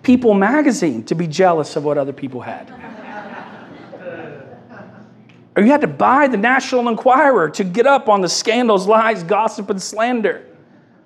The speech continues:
I mean, why do we even do that to ourselves? 'Cause inquiring minds wanna know.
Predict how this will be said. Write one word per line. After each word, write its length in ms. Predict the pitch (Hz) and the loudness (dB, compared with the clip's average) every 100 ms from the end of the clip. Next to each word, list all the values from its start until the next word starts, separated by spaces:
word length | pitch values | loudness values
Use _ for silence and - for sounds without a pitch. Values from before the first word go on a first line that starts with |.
| _ - | _ -10
I 40 | 170 | -4
mean, 160 | 220 | 0
why 200 | 220 262 | 2 2
do 60 | 320 | 2
we 160 | 269 | 2
even 200 | 262 262 | 2 0
do 220 | 202 330 359 | 0 2 4
that 240 | 302 - | 2 -2
to 100 | 185 | -6
ourselves? 580 | 156 - - - - _ _ _ _ _ _ _ _ _ _ _ _ _ _ _ - - - | -6 -8 -16 -16 -20 _ _ _ _ _ _ _ _ _ _ _ _ _ _ _ -20 -20 -14
'Cause 180 | - 151 | -8 -6
inquiring 520 | 151 - 170 175 180 | -4 -2 -2 0 -2
minds 320 | 175 180 180 | -2 -4 -6
wanna 200 | 180 185 | -4 -4
know. 380 | 190 214 220 - | -4 -6 -10 -16